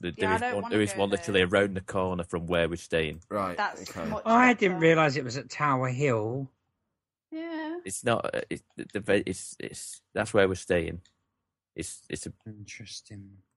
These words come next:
Speaker 1: it's about a ten, fifteen minute walk to the, to the venue, but, or one stop on a train.
Speaker 4: Yeah, I could have kicked at my mum's.
Speaker 3: Right,
Speaker 1: Still
Speaker 3: the,
Speaker 1: can.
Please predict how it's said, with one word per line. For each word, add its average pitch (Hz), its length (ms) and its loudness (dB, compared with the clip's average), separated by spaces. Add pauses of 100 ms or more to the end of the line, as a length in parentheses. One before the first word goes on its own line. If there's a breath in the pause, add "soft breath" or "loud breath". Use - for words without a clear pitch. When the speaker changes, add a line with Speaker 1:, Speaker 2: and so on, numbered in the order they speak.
(440)
Speaker 1:
it's - 80 -18
about 104 240 6
a 95 40 -2
ten, 95 320 -2
fifteen 92 360 -2
minute 80 220 -4
walk 87 380 2
to 82 120 -4
the, 82 200 0 (340)
to 87 80 0
the 85 60 0
venue, 87 460 0
but, 80 140 -6 (800)
or 85 140 4
one 87 240 0
stop - 320 -2
on 87 100 2
a 82 80 2 (480)
train. 82 400 4 (640)
Speaker 4:
Yeah, 123 200 -4
I 104 60 -2
could 107 160 -10
have 95 160 -14
kicked - 300 -12
at 92 80 -12
my 120 80 -4
mum's. 127 520 4 (1300)
Speaker 3:
Right, 147 480 10
Speaker 1:
Still 117 40 -8
Speaker 3:
the, 139 420 6
Speaker 1:
can. 139 500 4